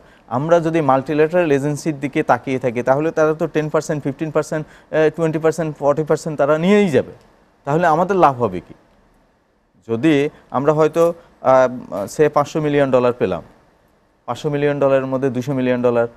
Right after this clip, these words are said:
আহ, আন্তর্জাতিক প্রতিষ্ঠানে নিয়ে গেল, তাহলে আমাদের কী লাভ হলো? নেট রিসোর্স ফ্লো তো, ইনফ্লো তো হলো না, দেখা হলো আউটফ্লো হয়ে গেছে। হ্যাঁ, সেই জিনিসগুলো আমাদের তলিয়ে দেখতে হবে, আমাদের ক্যাপাসিটিটা বাড়াতে হবে।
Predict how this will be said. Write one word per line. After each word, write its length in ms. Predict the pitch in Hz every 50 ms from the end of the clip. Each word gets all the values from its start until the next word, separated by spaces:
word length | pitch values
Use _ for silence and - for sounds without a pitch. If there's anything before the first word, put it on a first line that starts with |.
| _ _ _ _
আহ, 60 | 143 147 143 131 87 -
আন্তর্জাতিক 440 | 131 123 - 117 110 120 107 113 -
প্রতিষ্ঠানে 480 | - 131 113 139 127 - 160 151 143 139
নিয়ে 220 | 135 120 107 95
গেল, 120 | 85 80 73 78 - - _ _ _ _ _
তাহলে 160 | - 131 143
আমাদের 300 | 147 143 147 160 165 185
কী 140 | 180 - 160
লাভ 200 | 123 110 98 90
হলো? 200 | 95 85 80 78 - _ _ _ _ _ _ _
নেট 380 | 98 110 120 135 160 185 214 214 - - - _ _ _ _ _ _ _ -
রিসোর্স 480 | 104 139 147 - 208 202 202 196 - -
ফ্লো 280 | - 156 156 165 175
তো, 320 | 170 - 151 117 110 120 - - - _ _
ইনফ্লো 460 | - 151 170 180 180 170 - 208 208 208
তো 140 | 208 196
হলো 260 | 170 147 139 117 101 87
না, 100 | 80 - - - _ _ _ _
দেখা 180 | - 123 120 147
হলো 160 | 156 160 160 -
আউটফ্লো 440 | - 147 151 151 151 - 170 165 156
হয়ে 240 | 135 131 123 113 95
গেছে। 280 | 87 87 - - - _ _ _ _ _ _ _ _ _ _ _ _ _ _ _
হ্যাঁ, 120 | - 214 202 - _ _ _ _ _ _ _ -
সেই 100 | 151 139
জিনিসগুলো 440 | 120 135 139 147 139 165 170 165
আমাদের 280 | 151 113 107 117 135 156 156 -
তলিয়ে 260 | 151 147 147 143 135
দেখতে 260 | 117 127 123 - 156
হবে, 200 | 151 156 165 156
আমাদের 320 | 143 127 123 127 127 139 151 151 - - _ _ _
ক্যাপাসিটিটা 640 | - 151 151 - 202 196 - 220 190 185 180 165 160
বাড়াতে 340 | 113 107 101 95 92 - 98
হবে। 240 | 85 80 82 73 -